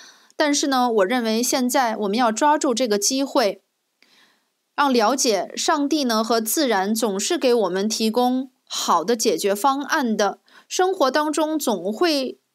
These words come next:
碰到问题，但是总是有解决方案的。我们每一个人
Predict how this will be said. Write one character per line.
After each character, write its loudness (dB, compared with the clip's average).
碰 -2
到 4
问 0
题， -2
但 0
是 -2
总 -4
是 -4
有 2
解 0
决 0
方 0
案 0
的。 0
我 2
们 2
每 -2
一 0
个 2
人 0